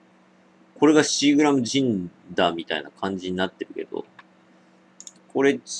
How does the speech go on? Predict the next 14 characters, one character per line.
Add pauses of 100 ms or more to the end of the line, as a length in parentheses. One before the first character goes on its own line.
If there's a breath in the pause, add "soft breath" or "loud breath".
(1000)
ー
フ
ィ
ー
タ
ー
で
す
よ。 (4000)
う (2500)
ん。
ね。 (2250)
う
ん。